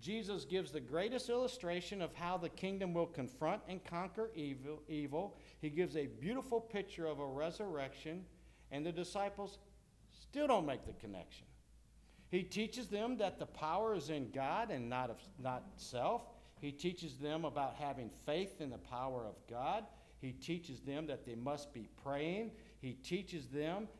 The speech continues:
that this is what is, what needs to happen as the kingdom of God goes out into the world. And after all of that going on, Jesus takes the disciples off to, to themselves,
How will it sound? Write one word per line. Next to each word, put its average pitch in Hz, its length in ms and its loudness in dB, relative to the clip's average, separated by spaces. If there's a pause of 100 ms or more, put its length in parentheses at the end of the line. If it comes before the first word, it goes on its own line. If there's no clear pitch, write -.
(100)
that 117 300 -2
this 170 240 0
is 117 160 -4
what 156 420 2
is, 120 220 -6 (100)
what 135 220 4
needs 151 300 2
to 120 80 -6 (180)
happen 208 440 0 (220)
as 127 200 -4
the 120 120 -8
kingdom 160 480 -2
of 120 100 -2 (140)
God 156 340 0
goes 120 260 -2
out 143 180 0
into 139 280 -6
the 117 120 -4
world. 156 460 0 (340)
And 135 120 -2
after 165 300 0
all 247 300 6
of 214 100 2
that 233 300 2
going 147 260 2
on, 147 300 0 (240)
Jesus 135 400 -2
takes 190 340 -2
the 151 120 -6
disciples 165 680 -2 (260)
off 196 280 4
to, 285 240 -2 (340)
to 214 80 -4
themselves, 196 720 0